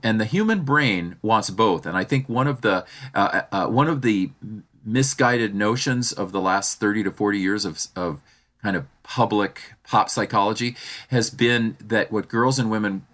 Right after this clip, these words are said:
all they want is a voice. And, and if they get their voice, so they, that is, if they get to say what they want, need and wanna say at any given moment, that, that will, that will be it. That will solve all their problems and they will be safe.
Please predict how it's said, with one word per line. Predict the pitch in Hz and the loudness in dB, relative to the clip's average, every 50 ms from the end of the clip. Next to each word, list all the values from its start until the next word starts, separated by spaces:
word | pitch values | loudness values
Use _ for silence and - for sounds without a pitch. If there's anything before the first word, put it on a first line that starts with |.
| _ _ _ _ _ _ _ _ | _ _ _ _ _ _ _ _
all | - 120 143 151 | 2 4 6 6
they | 147 151 135 | 6 6 4
want | 127 135 127 123 123 - - | 4 6 4 4 4 2 0
is | 110 101 | -2 -2
a | 107 | -2
voice. | 98 - 107 107 92 - - - - - - | 0 2 2 4 4 2 0 -2 -4 -4 -4
And, | - 101 95 95 - | -4 -4 -4 -4 -4
and | - 101 101 98 | -4 -4 -2 -2
if | 95 - - | -2 -2 -4
they | - 101 98 | -2 -2 -2
get | 90 - 135 135 - | 0 2 0 0 0
their | - 160 156 | 0 0 0
voice, | 139 156 190 165 92 76 110 113 - - - - _ | 2 2 2 2 2 0 0 -2 -2 -4 -4 -6 _
so | - - 107 | -6 -4 -2
they, | 90 104 110 | 0 0 0
that | 98 - 113 113 113 | 0 2 0 2 2
is, | 110 101 98 | 2 0 -2
if | 98 - | -2 -2
they | - 98 92 | -2 -4 -2
get | - 120 135 135 | 0 -2 -2 -2
to | - 139 | -2 -2
say | - - 127 131 | 0 0 2 2
what | 143 139 135 135 | 2 0 0 -2
they | 120 117 | -2 -2
want, | 113 113 110 - | 0 -2 -2 -2
need | 107 110 120 127 139 131 | -2 -2 0 0 0 0
and | 120 104 | 0 0
wanna | 104 110 113 107 | 0 0 0 2
say | 101 - - 123 120 117 107 | 0 -2 0 0 2 2 2
at | 98 92 | 2 0
any | 95 101 107 | 0 -2 -4
given | 107 107 104 101 107 104 | -2 -4 -4 -4 -4 -4
moment, | 107 107 113 107 87 78 76 71 - _ _ _ _ _ - - _ _ | -2 -2 -2 -2 -2 -4 -6 -8 -12 _ _ _ _ _ -20 -20 _ _
that, | - 107 - - | 0 0 0 2
that | - 120 117 139 131 127 | 2 4 4 4 4 4
will, | 127 127 117 113 113 - - - | 2 2 2 0 -2 -6 -6 -2
that | 120 117 110 | 0 2 2
will | 127 120 | 2 0
be | 107 113 107 104 | 0 2 2 2
it. | 123 135 139 - - - _ _ _ _ _ _ | 2 0 -2 -4 -8 -10 _ _ _ _ _ _
That | - 113 113 113 | 2 2 2 2
will | 120 113 107 | 2 0 0
solve | - - - 123 117 117 110 | 0 0 2 2 2 2 2
all | 117 113 113 | 2 0 2
their | 107 101 | 0 -2
problems | - - 110 101 117 120 95 73 67 71 | -2 0 0 0 0 0 -2 -4 -4 -4
and | 87 85 | -4 -2
they | 92 98 | 0 0
will | 104 104 | 0 0
be | 98 90 87 82 | -2 -4 -4 -4
safe. | - - 104 104 87 139 139 | -2 -2 0 -2 -2 -4 -6